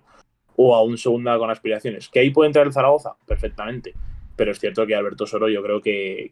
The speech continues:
que tampoco va a recalar aquí en el, en el Zaragoza. Creo que, que se va a buscar otro, otro perfil de, de jugador,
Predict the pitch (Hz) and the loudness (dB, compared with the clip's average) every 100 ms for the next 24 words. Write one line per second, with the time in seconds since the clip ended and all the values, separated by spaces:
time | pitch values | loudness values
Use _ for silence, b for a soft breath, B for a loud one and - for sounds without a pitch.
0 | - 107 104 95 104 107 107 98 98 95 | -2 -2 0 -2 2 2 2 -2 -2 -2
1 | 95 101 101 95 95 - 110 101 - 95 | -6 -12 -10 -12 -12 -12 -10 -6 0 2
2 | 95 98 90 101 95 98 95 98 - - | 2 0 0 -2 -2 -2 -2 -6 -8 -4
3 | - 104 104 - 101 95 104 - 110 110 | 2 2 2 2 2 2 0 0 -2 0
4 | - 107 - 113 107 107 104 - b b | 0 0 2 2 4 4 2 -4 b b
5 | _ _ - 120 120 123 113 113 131 | _ _ -2 2 4 4 4 4 2